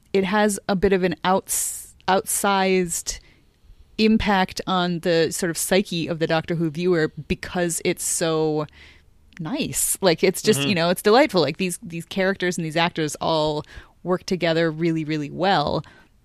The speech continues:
Speaker 1: but story for story, pound for pound, they're not necessarily s-, like, on screen together, central to the plot as much as I was expecting it to be.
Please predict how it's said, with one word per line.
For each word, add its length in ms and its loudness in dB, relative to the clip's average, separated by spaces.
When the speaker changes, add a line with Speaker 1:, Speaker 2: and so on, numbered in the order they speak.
Speaker 1:
but 260 4
story 480 2
for 180 -2
story, 360 4
pound 340 0
for 140 -2
pound, 480 2
they're 140 0
not 260 0
necessarily 1000 0
s-, 180 -6
like, 260 -6
on 200 0
screen 300 -2
together, 600 2
central 500 -2
to 140 -8
the 100 -4
plot 420 0
as 160 0
much 200 -2
as 120 -4
I 60 0
was 120 -2
expecting 440 -8
it 100 -8
to 80 -6
be. 260 -8